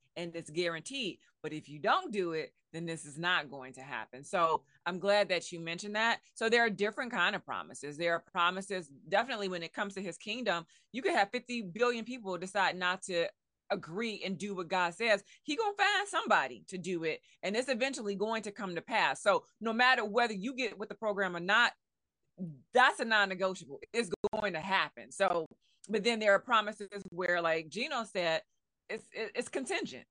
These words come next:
It's an if then. If you do this, this will happen. But if you don't, then it's, it'll never manifest. Like with Abraham, yeah, he promised him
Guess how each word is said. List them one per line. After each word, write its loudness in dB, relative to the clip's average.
It's -6
an -10
if 2
then. -4
If -10
you -8
do -8
this, -2
this -6
will -8
happen. -2
But -2
if -6
you -12
don't, 0
then 2
it's, -6
it'll 2
never -2
manifest. -6
Like 4
with -2
Abraham, 0
yeah, 4
he -4
promised 0
him -6